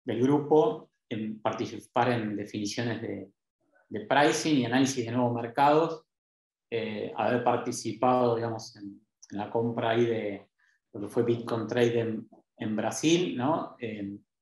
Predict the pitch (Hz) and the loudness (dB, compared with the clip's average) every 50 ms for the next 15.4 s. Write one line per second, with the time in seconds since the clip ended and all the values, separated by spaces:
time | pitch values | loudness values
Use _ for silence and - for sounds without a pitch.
0 | _ _ _ _ _ _ _ _ _ 113 110 - - 117 110 110 110 107 110 110 | _ _ _ _ _ _ _ _ _ -8 -8 -6 -8 -8 -8 -6 -6 -6 -4 -2
1 | 113 113 117 113 110 - 113 104 101 - - _ _ _ _ _ _ _ _ _ | -2 -2 -2 -2 -4 -6 -8 -8 -8 -10 -14 _ _ _ _ _ _ _ _ _
2 | _ _ _ _ _ _ - - 113 101 113 113 113 - - 113 110 107 - 120 | _ _ _ _ _ _ -10 -8 -6 -4 -4 -6 -4 -4 -4 -4 -6 -4 -4 -4
3 | 110 107 104 101 - - - - 101 107 107 101 - - - 139 147 143 143 123 | -4 -4 -4 -6 -8 -10 -12 -10 -8 -6 -4 -4 -4 -2 2 2 4 4 4 4
4 | 110 107 - - - 104 101 113 107 107 107 104 - _ - 117 107 101 98 98 | 2 0 -2 -6 -10 -10 -8 -8 -6 -6 -6 -8 -8 _ -4 -4 -2 -2 -4 -6
5 | 104 - - _ _ - 113 101 98 - - - _ 117 107 104 110 120 139 151 | -8 -12 -16 _ _ -12 -10 -8 -8 -10 -12 -12 _ -8 -4 2 4 6 6 6
6 | 151 151 - - 156 160 170 - - - - _ _ _ _ _ _ _ _ _ | 4 2 0 0 2 2 2 0 -2 -8 -16 _ _ _ _ _ _ _ _ _
7 | _ _ _ _ 123 113 - - 127 - - - - - - 131 123 123 120 - | _ _ _ _ -6 -4 0 -2 -2 -2 -2 -8 -12 -6 -2 0 0 2 2 2
8 | 120 120 127 123 120 113 110 113 110 110 107 104 104 104 104 - _ _ _ _ | 2 4 4 4 2 2 0 -2 -4 -4 -4 -4 -6 -6 -8 -12 _ _ _ _
9 | _ _ _ _ _ _ _ _ _ _ _ _ _ - - _ _ _ _ _ | _ _ _ _ _ _ _ _ _ _ _ _ _ -20 -20 _ _ _ _ _
10 | _ _ - - 120 123 131 139 151 160 165 160 139 135 139 135 131 127 120 123 | _ _ -2 2 2 4 6 6 6 6 6 6 6 6 6 6 6 6 6 4
11 | 123 131 135 135 127 123 123 127 - _ _ _ _ _ - 135 135 131 127 127 | 2 2 0 0 0 0 -2 -4 -10 _ _ _ _ _ 0 4 4 4 4 4
12 | 135 156 165 160 - 165 165 156 - 123 113 - - - - 143 143 151 156 135 | 4 2 2 2 2 2 2 2 2 -2 -6 -6 -6 0 2 4 4 4 4 2
13 | 123 110 107 110 110 107 - _ _ _ _ _ _ _ _ _ _ - 113 117 | -2 -4 -6 -10 -12 -14 -14 _ _ _ _ _ _ _ _ _ _ -10 -8 -2
14 | 120 151 156 151 127 - 135 131 131 127 - 131 131 139 151 160 170 165 156 185 | 4 6 6 6 4 4 0 -2 -2 -2 0 2 4 4 6 4 4 2 2 4
15 | 180 185 180 - 131 117 117 | 4 4 4 2 0 -2 -4